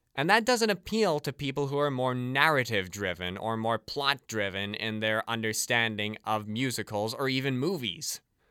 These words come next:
Also, I feel like too many people are getting hung up on the costumes. Yes, they're wearing unitards.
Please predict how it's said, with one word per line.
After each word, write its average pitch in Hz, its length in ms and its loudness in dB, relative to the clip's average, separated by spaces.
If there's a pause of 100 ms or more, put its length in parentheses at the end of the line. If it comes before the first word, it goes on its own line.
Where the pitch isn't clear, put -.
(300)
Also, 269 320 4
I 254 100 6
feel 214 260 0
like 185 220 0
too 226 140 -2
many 233 180 2
people 175 320 -2
are 156 60 0
getting 151 300 0
hung 113 280 -2
up 107 260 2
on 107 120 -4
the 104 80 -4
costumes. - 800 -2 (1400)
Yes, - 560 4 (540)
they're 131 220 4
wearing 151 420 2
unitards. 117 960 0